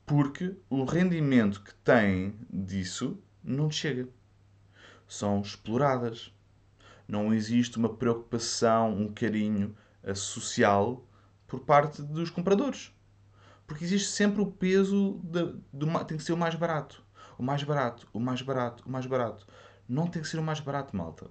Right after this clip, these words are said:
Isso é uma ilusão que nos foi criada devido aos trabalhos, eh,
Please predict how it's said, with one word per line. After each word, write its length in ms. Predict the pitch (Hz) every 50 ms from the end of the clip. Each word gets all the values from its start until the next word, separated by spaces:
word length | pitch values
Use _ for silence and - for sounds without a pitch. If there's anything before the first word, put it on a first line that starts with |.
| - _ _ _ _ _ _ _ - - - - _
Isso 180 | - 123 - 135
é 20 |
uma 80 | 135 139
ilusão 680 | 139 139 139 131 120 110 113 113 107 104 98 101 - - -
que 60 | -
nos 100 | 120 117
foi 160 | - - 135 131
criada 360 | - - 110 101 95 98 104
devido 460 | 107 104 101 101 107 113 117 123 123
aos 160 | 117 117 -
trabalhos, 640 | - - - 120 113 117 113 113 117 117 - - - - - - - - - -
eh, 440 | - 117 117 117 117 117 113 -